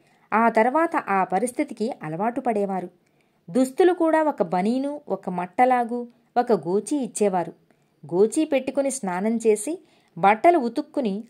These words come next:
అవి ఎండలో ఆరాక వాటినే కట్టుకునేవారు." ఇవన్నీ నాకు ఎలా తెలుసు అనుకుంటున్నావా?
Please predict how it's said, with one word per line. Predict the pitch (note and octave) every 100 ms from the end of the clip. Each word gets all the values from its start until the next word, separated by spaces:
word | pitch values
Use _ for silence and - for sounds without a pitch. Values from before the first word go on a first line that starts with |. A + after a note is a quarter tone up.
| -
అవి | A3 G3+
ఎండలో | F3 G3 C#4+ E4
ఆరాక | C#4+ F3+ G3+ A3+ A3 G#3+ A3 -
వాటినే | D#3 D#3 G3 C4 D4+
కట్టుకునేవారు." | D4 E3+ G3 G3+ G3 F3+ E3+ - _ _ _ _ A#3+
ఇవన్నీ | C4+ B3+ C#4 F4
నాకు | B3 F3 G3+ D4
ఎలా | E4 C#4+ C#4+
తెలుసు | D4 C#4+ C4 C#4+
అనుకుంటున్నావా? | C4 A3+ A#3 G#3+ A3 G#3+ G3 F#3+